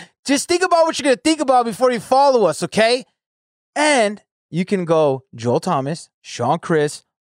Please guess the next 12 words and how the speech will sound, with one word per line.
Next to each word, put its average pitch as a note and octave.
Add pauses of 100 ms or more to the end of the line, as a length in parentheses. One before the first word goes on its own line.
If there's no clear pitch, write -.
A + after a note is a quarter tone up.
(200)
all G#3
music D#3
streaming D3+
platforms B2+ (580)
for D#3
all E3
kinds D#3
of C#3+
music. B2+
We C3
got C#3+
a A#2+